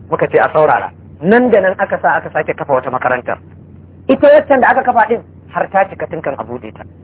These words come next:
Me yasa? Saboda an ɗabbaka tsarin da ya kamata a tafi. Arna kuma su je su yi arnantakarsu. Amma babu alaƙar dole dan zan yi karatun boko sai na koyi arnantaka, babu wannan alaƙar. Amma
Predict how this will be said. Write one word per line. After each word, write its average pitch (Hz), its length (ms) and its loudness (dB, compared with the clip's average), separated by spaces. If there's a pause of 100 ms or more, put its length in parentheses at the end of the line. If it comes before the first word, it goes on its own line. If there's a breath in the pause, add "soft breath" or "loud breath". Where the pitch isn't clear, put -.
(120)
Me 170 140 2
yasa? 208 260 2
Saboda 196 240 2
an 185 140 0 (120)
ɗabbaka 175 600 -2
tsarin 208 380 0
da 147 80 -2
ya 175 60 2
kamata 151 380 0
a 120 60 -6
tafi. - 180 -14 (480)
Arna 269 340 4
kuma 277 220 -2
su 226 80 -14
je 320 160 -4
su - 80 -4
yi 247 60 0
arnantakarsu. 175 580 -6 (600)
Amma 240 180 4
babu 294 280 4
alaƙar 233 520 2
dole 262 400 4 (140)
dan 226 160 0
zan 233 160 2
yi 220 60 -2
karatun 190 420 -2
boko 196 340 0 (340)
sai 185 100 -2
na 208 120 4
koyi 185 200 2
arnantaka, 147 600 -2
babu 208 240 4
wannan 180 240 0
alaƙar. 123 340 -4 (2500)
Amma 240 400 2